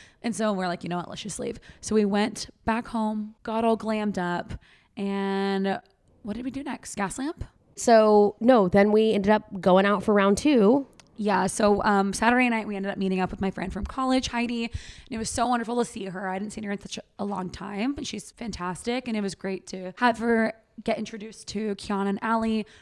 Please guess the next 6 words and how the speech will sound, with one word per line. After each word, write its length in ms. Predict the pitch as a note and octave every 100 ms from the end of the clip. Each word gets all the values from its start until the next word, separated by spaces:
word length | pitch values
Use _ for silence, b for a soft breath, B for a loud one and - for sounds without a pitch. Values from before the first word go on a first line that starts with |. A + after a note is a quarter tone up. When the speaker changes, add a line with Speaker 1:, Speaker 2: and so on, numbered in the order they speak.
| b -
Speaker 1:
We 160 | A3+ A#3
grabbed 320 | B3 A#3+ A3
dinner 440 | G#3 G3+ G#3 A3+ -
at 420 | G3 G3+ - -
Salvatore's, 1160 | - - F3+ F#3 G3+ - G3 F#3+ G#3 C#4+ D4+
which 400 | G#3 G#3 - -